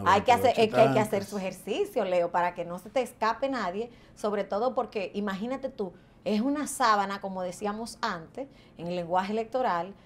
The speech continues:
Speaker 1: de noventa y ocho mujeres, entonces ya si te decidiste, ¿verdad? Donde están tus afectos, tus simpatías, o qué sé yo, algún compromiso que tú tengas político con alguien, tu listita de veinte, las rellenas, votas, imprimes y terminamos.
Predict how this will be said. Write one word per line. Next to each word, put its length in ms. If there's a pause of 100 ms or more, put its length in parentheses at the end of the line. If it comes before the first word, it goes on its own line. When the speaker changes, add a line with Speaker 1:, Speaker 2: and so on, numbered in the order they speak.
(220)
Speaker 1:
de 100
noventa 420
y 120
ocho 240
mujeres, 600
entonces 420 (100)
ya 300
si 100
te 160
decidiste, 640
¿verdad? 240
Donde 200
están 300
tus 140
afectos, 480
tus 140
simpatías, 800 (340)
o 340
qué 120
sé 160
yo, 300
algún 260
compromiso 640
que 80
tú 180
tengas 360
político 440
con 240
alguien, 420 (420)
tu 120
listita 500
de 120
veinte, 420 (380)
las 240
rellenas, 680
votas, 520
imprimes 680
y 100
terminamos. 500